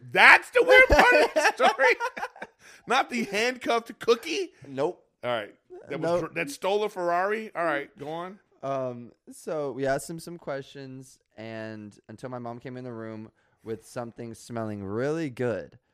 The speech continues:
Speaker 2: I stood up, and my mom was holding a batch of cookies.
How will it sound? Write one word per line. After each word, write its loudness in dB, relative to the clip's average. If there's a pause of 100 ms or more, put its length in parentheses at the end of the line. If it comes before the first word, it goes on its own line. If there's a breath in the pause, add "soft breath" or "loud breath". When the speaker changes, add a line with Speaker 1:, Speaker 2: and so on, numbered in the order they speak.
(280)
Speaker 2:
I -6
stood -10
up, -2 (540)
and -8
my -8
mom -8
was -10
holding -6
a -8
batch -4
of -14
cookies. -14